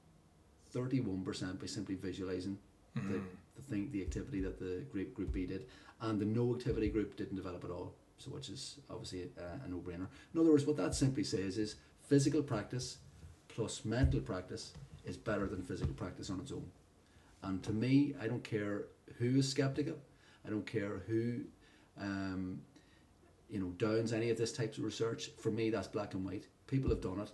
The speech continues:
Speaker 1: I've done it as a, as an athlete. I know it works, and the players that I've worked with know it works. Um, and as I say, it's all about trying to develop that performance.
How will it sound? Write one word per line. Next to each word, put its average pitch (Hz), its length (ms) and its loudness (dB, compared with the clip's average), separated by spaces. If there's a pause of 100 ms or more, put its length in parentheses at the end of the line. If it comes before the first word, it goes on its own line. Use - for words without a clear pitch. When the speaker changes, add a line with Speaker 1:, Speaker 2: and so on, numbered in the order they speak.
(140)
Speaker 1:
I've 107 220 2
done 117 160 2
it 113 100 2
as 101 180 0
a, 98 240 0
as 92 120 -6
an 98 120 4
athlete. 98 300 -2
I 104 80 0
know 104 180 2
it 92 120 -4
works, - 320 -4 (440)
and 98 180 0
the 98 40 -2
players 101 320 2
that 104 100 -2
I've 90 120 0
worked 92 240 -6
with 98 180 -8
know 98 180 0
it 92 100 -6
works. - 320 -10 (520)
Um, 92 400 -6
and 113 80 -4
as 110 100 -2
I 110 40 -4
say, 139 160 4
it's 113 180 6
all 123 240 2
about 110 220 2
trying 101 300 0
to 95 60 -2
develop 95 380 -4
that 95 200 -4
performance. 92 600 -6